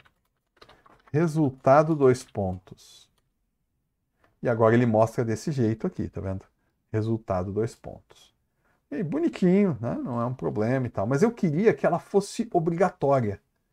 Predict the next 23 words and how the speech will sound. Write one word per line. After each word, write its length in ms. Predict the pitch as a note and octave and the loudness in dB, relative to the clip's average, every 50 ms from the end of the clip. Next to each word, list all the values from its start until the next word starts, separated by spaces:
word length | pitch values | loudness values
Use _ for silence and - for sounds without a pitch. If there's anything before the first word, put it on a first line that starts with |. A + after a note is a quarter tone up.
| _ _ _ _ _ _ _ _ - | _ _ _ _ _ _ _ _ -12
Eu 100 | D3 D3 | -12 -12
queria 320 | - - - C#3 E3+ G#3 | -12 -10 -6 0 0 0
que 140 | G#3 G#3 F3 | 0 0 -2
essa 240 | D3+ C#3+ - - C#3 | -4 -4 -2 -2 -2
opção, 840 | C3 B2+ - - - - C3 C#3 D3+ D#3+ E3 E3 D3+ D3 - C#3 C#3 | -2 -2 -4 -14 -8 -4 -4 -2 -2 -4 -4 -6 -8 -8 -10 -10 -10
o 60 | C#3+ | -12
sujeito 380 | - - - A#2+ D#3 F#3 F#3 _ | -12 -10 -6 -4 -2 -4 -4 _
tivesse 640 | - - A3 E3+ C3+ C3 D#3 F#3+ G#3+ G3+ - - - | -4 -2 -2 -2 0 0 0 2 0 0 -2 -4 -8
que 100 | - E3+ | -6 -6
informar 380 | C3 - - C#3+ C3 C3 C3 | -6 -2 -2 -2 0 2 2
a 60 | C3+ B2+ | 2 2
label. 420 | A#2 G#2+ G2 F#2 F2 - - - _ _ _ _ _ _ _ _ _ _ _ _ _ _ _ - | 2 0 0 -2 -4 -8 -14 -18 _ _ _ _ _ _ _ _ _ _ _ _ _ _ _ -2
Como 180 | - A3 A3+ | 0 2 2
é 40 | A3 | 2
que 120 | A3 - | 4 4
eu 60 | F#3+ - | 4 4
faço 480 | - - D#3+ C#3 C3 - - - A#2 | 4 2 2 2 2 -2 -4 -6 -6
isso? 240 | F2+ F2+ - - D#3+ | -6 -6 -4 -4 -6
Eu 40 | D#3+ | -6
ponho 400 | - - C#3+ C#3 D#3 D#3+ D#3 - _ _ _ _ _ _ - | -4 -2 -2 0 0 0 -2 -4 _ _ _ _ _ _ 0
option 500 | - D#3 E3+ F3 F3 - - - G2+ F2+ G2+ | 6 6 6 6 6 -4 -12 -12 -10 -10 -10
aqui 360 | G2 _ - G#3+ A3 - - _ - _ _ _ _ - - | -14 _ -8 -6 -6 -6 -8 _ -20 _ _ _ _ -16 -8
e 200 | F#3+ F3+ F#3+ - | -6 -6 -6 -6